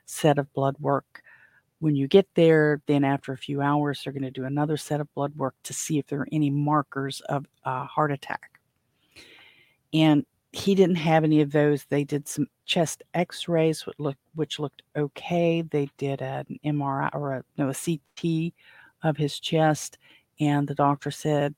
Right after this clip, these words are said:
uh, the emergency room doctor said he saw some calcifications near the heart that he was concerned about, wanted to know if he'd stay over. And I said he probably would if you talked to him. That E R doctor kind of bothered me because he kept looking at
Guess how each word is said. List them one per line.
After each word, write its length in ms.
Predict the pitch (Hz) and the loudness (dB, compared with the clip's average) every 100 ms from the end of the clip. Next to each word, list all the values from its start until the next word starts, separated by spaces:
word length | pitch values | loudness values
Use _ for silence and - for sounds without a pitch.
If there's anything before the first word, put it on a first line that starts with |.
| _ | _
uh, 140 | 139 135 | -6 -4
the 100 | 147 | -2
emergency 420 | 147 147 147 - | 0 0 -2 -2
room 120 | 143 | -4
doctor 320 | 139 135 135 135 | -2 -2 -4 -10
said 240 | - 147 | -6 -6
he 120 | 139 | -6
saw 200 | - 143 | -6 -6
some 220 | 131 143 135 | -4 -6 -6
calcifications 1300 | - 139 - 143 123 - 135 143 - 190 196 - | -4 -4 -4 -12 -14 -8 -6 -4 -2 -2 -2 -2
near 160 | 180 185 | -4 -2
the 80 | 180 | -2
heart 280 | 175 175 - - - _ | 0 -2 -4 -16 -20 _
that 80 | - | -4
he 80 | 160 | -2
was 160 | 156 - | -2 -4
concerned 520 | 156 143 - 156 147 | -4 -4 0 0 2
about, 340 | 147 151 143 - _ _ _ _ _ | 4 4 4 0 _ _ _ _ _
wanted 340 | 160 160 156 - | 4 4 4 2
to 80 | |
know 160 | 156 151 | 4 4
if 80 | 143 | 2
he'd 180 | 147 - | -2 -2
stay 280 | - 147 | 0 2
over. 360 | 151 151 156 147 | 4 2 2 0
And 120 | - | 0
I 80 | 139 | -4
said 160 | - 165 | -4 -4
he 40 | |
probably 480 | - 214 180 160 147 | 0 2 2 2 0
would 380 | 147 160 160 - | 2 4 4 2
if 180 | 143 | -4
you 60 | - | -6
talked 320 | - 147 - | -4 -4 -2
to 80 | 151 | -2
him. 220 | 151 147 - - - - | 2 0 -2 -14 -8 0
That 180 | 226 - _ _ _ - 196 - | 2 0 _ _ _ -6 -6 -2
E 140 | 185 | 2
R 140 | 190 180 | 2 4
doctor 460 | 170 165 - 175 - | 4 2 0 -6 -6
kind 220 | - 160 | -4 -2
of 100 | 135 | 0
bothered 360 | 143 143 147 143 | 0 2 -2 -2
me 120 | 151 | -2
because 340 | 139 - 147 | -2 -6 -8
he 100 | - | -8
kept 240 | 165 175 - | -4 -4 -2
looking 360 | 165 - 156 | -4 0 0
at 80 | 147 | 0